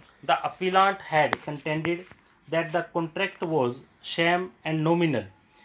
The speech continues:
in the first petition. Even in the second writ petition, the contention was that the contract was sham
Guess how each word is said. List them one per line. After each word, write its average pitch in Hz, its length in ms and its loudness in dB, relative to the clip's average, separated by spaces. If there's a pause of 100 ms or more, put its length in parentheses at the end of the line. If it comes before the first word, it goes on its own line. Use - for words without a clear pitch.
(300)
in 175 160 0
the 175 100 4
first - 400 -2
petition. - 500 -4 (600)
Even 196 400 2 (120)
in 170 160 -2
the 185 100 2
second 185 440 0
writ 175 260 -2
petition, 160 640 -4 (140)
the 156 160 -4
contention 170 760 0
was 143 400 0 (320)
that 147 320 4
the 165 100 4 (120)
contract 175 540 0
was 147 440 0 (120)
sham 160 480 0